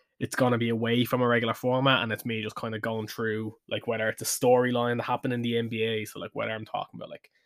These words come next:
the biggest what ifs in N B A history, or the underrated championships from the past, underrated M V Ps, whatever it may be,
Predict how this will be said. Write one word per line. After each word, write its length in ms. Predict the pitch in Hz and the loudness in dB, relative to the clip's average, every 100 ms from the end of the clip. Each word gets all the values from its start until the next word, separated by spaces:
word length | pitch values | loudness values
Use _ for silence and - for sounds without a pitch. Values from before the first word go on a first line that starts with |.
| _ _ _ - | _ _ _ -2
the 80 | 139 | 6
biggest 280 | 156 147 | 8 8
what 200 | 143 135 | 8 8
ifs 460 | 123 - - - - | 6 0 -6 -4 -4
in 300 | 143 131 127 | 0 0 0
N 180 | 143 127 | 0 0
B 120 | 120 | 2
A 100 | 117 | 0
history, 720 | 113 120 - - 117 113 110 113 | 0 -2 -4 -6 -4 -2 -2 -4
or 320 | 113 110 104 _ - _ - | -4 -6 -8 _ -20 _ -6
the 360 | 120 113 107 - _ _ _ | -2 -2 -4 -8 _ _ _
underrated 760 | 170 151 143 135 135 127 123 | 4 6 6 6 4 4 0
championships 720 | - 147 131 123 113 120 - - | 2 4 4 0 -2 -4 -6 -4
from 160 | 127 | -4
the 60 | 113 | -4
past, 680 | - 135 120 120 110 - - | -4 0 0 0 -4 -8 -8
underrated 440 | 143 139 127 123 120 | -2 0 2 2 0
M 160 | 123 | 0
V 120 | 117 113 | -2 -4
Ps, 400 | - 117 107 117 | -4 -4 -4 -4
whatever 400 | 131 165 139 123 | 0 2 2 2
it 80 | |
may 240 | 117 110 104 | 2 -2 -6
be, 320 | 101 101 - | -8 -10 -12